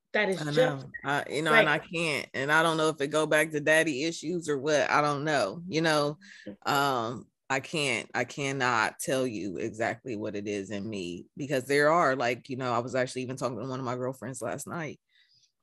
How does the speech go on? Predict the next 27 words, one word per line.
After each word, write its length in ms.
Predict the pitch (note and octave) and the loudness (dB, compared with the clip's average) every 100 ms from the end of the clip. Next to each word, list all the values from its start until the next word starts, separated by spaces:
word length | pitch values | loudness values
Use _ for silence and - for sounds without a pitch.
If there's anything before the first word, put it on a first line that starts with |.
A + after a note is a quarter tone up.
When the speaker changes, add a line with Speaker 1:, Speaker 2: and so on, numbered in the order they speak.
| - | -10
Speaker 2:
and 140 | A2+ | -6
she 160 | B2+ D3+ | -4 -2
was 220 | D#3+ C#3 | 0 -2
like, 180 | A#2 A2+ | -2 -4
"I 240 | G2 D#3+ | -4 -6
can't, 520 | B3+ - C#3+ B2 A2+ - _ _ | -8 -8 -8 -6 -8 -12 _ _
I 180 | C#3+ D#3+ | -2 -2
can't 440 | A#3+ G3 F3 B2+ B2+ | -2 -4 -4 -4 -4
do 240 | A#2+ C#4+ | -4 -2
it. 220 | G#2 C2 | -2 -2
Like, 200 | F#2 G#2+ | -2 -2
I 200 | F#2 A#2+ | 2 0
can't, 520 | D3 - D3 C3+ A#2+ - | 0 -6 -6 -4 -6 -8
she 340 | - - E3+ E3+ | -10 -2 -2 -2
can't 320 | F3+ D#3 A2+ | -2 -2 -2
have 320 | D#3+ F3 F3 | 0 0 0
sex 300 | - C#3 B2 | 0 -2 -2
with 120 | A#2+ | -8
somebody 760 | - B2+ B2 C3 A2+ G#2 A2+ E2+ | -6 -6 -6 -4 -4 -4 -6 -8
and 260 | B2 F#2+ G#2+ | -8 -6 -4
not, 360 | B2 A#2 G#2 - _ _ _ _ _ _ - | -4 -4 -4 -6 _ _ _ _ _ _ -8
and 260 | C3 B2+ | -4 -2
not 320 | C3+ C3 B2 B2+ | 0 0 -2 -2
have 240 | C#3+ A#2 | 0 2
an 120 | B2 | 0
emotional 500 | B2+ A2+ A#2 - A#2+ G#2+ | -2 -2 -2 -4 -4 -6
attachment." 560 | - A2 G#2 - D#2+ | -2 -2 -2 -6 -10